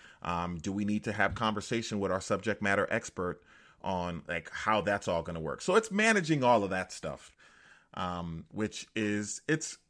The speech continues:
every time I have to share information with them, a lot of times I have to look it up myself. And so it's challenging me to, to become more well-versed in what it means to ship a product. I think I'm so used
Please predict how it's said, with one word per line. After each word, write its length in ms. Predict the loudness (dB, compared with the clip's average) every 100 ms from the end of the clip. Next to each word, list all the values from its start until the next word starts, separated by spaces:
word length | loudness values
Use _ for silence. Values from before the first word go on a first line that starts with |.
| _ _ _ _ _ _
every 280 | 4 6 4
time 240 | 2 4
I 80 | 4
have 180 | 4 0
to 80 | -2
share 220 | 0 2
information 500 | 2 0 0 0 -2
with 140 | -2
them, 240 | 0 0 0
a 60 | 4
lot 160 | 4
of 60 | 4
times 260 | 0 2
I 100 | 2
have 180 | 2 0
to 60 | -2
look 200 | -4 -2
it 80 | -2
up 120 | -2
myself. 440 | -4 -4 -2 -2 -6 _ -20 -20 -20 -6
And 160 | -4 2
so 200 | 4 4
it's 180 | 2
challenging 800 | -2 6 6 6 0 0 0 2
me 440 | 4 4 2 -2 -8
to, 240 | -4 -4 -4
to 120 | -6
become 360 | -8 -6 -4
more 220 | -2 -2 -2
well-versed 800 | -2 -2 -4 -4 -4 -6 -14 -18 _ -20 -20 _
in 180 | -6 0
what 140 | 0
it 140 | 0 -2
means 420 | -4 -2 -4 -6
to 460 | -8 -6 -6 -6 -8
ship 340 | -10 -4 -4 -4
a 40 |
product. 580 | -8 -6 -2 -2 -6 -8
I 80 | -8
think 180 | -4 -4
I'm 140 | -6
so 240 | -4 -4
used 540 | -4 -4 -6 -6 -10